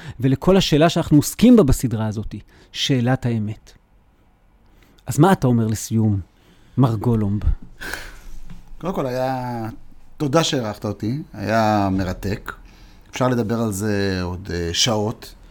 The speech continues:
Speaker 2: אה, שאלות, אה, למשל, כמו, האם, אה, שופט אחד מתוך שלושה מזכה?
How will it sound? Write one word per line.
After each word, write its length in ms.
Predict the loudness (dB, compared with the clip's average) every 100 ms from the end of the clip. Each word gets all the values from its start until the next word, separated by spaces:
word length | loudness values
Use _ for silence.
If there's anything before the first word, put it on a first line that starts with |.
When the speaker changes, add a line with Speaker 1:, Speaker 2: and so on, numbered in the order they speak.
| -20 -20 -20 -20 -16 -8
Speaker 2:
אה, 160 | -6
שאלות, 640 | -4 -2 -2 -2 -2 -6 -4
אה, 60 | -2
למשל, 360 | -2 -2 -4 -4
כמו, 540 | -4 -2 0 0 -2 -2
האם, 500 | 0 2 6 6 6
אה, 440 | 4 2 0 -2 -4 -8
שופט 440 | -8 -6 -4 -4
אחד 300 | -4 0 0
מתוך 300 | 0 -4 -6
שלושה 320 | -4 -4 2 2
מזכה? 440 | 2 -2 -2